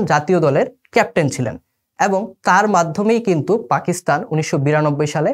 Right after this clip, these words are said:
বিশ্বকাপ জয়ী হয় প্রথমবারের মতো। এবং উনিশশো ছিয়ানব্বই সালে তিনি যখন খেলা থেকে অবসর নিলেন,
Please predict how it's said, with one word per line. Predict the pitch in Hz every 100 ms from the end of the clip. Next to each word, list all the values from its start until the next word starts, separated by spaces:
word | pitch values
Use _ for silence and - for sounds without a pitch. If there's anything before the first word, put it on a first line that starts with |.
| - -
বিশ্বকাপ | 147 - 175 160 135
জয়ী | 147 156
হয় | 170 214 370 _ _ -
প্রথমবারের | 254 240 156 127 113
মতো। | 110 - - _ _ _ _ _ -
এবং | 254 233 240 262 262 _ _ _ _ _ _ 202
উনিশশো | 233 262 320
ছিয়ানব্বই | - 240 254 233 233 233
সালে | 139 185 247 -
তিনি | 196 196
যখন | 196 196 202 196 - _
খেলা | - 196 233
থেকে | 233 233 208
অবসর | 151 160 - 160
নিলেন, | 127 139